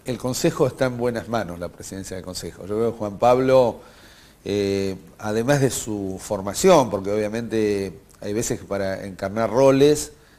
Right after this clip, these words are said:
eh, digamos, eh, es importante tener la formación adecuada. Este, Juan Pablo lo tiene, no solo por su experiencia en el, en el Ejecutivo, sino también por ya haber presidido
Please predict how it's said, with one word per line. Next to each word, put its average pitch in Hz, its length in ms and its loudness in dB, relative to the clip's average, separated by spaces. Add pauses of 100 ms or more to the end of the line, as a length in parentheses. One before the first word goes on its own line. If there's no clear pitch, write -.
(240)
eh, 98 440 -10
digamos, 113 680 -4
eh, 104 280 -10
es 110 80 -6
importante 113 480 -2
tener 104 180 -4
la 104 80 -2
formación 98 420 -6
adecuada. 127 760 6
Este, 95 600 -10 (100)
Juan 98 160 -6
Pablo 113 260 4
lo 104 140 -2
tiene, 127 380 2
no 110 120 -4
solo 113 220 2
por 92 140 -4
su 98 120 -6
experiencia 110 640 -2
en 95 80 -4
el, 92 280 -6 (100)
en 101 160 -8
el 98 100 -2
Ejecutivo, 98 560 0
sino 101 260 -8
también 101 360 -6
por 85 160 -10
ya 101 180 -4
haber 101 240 -2
presidido 104 800 -4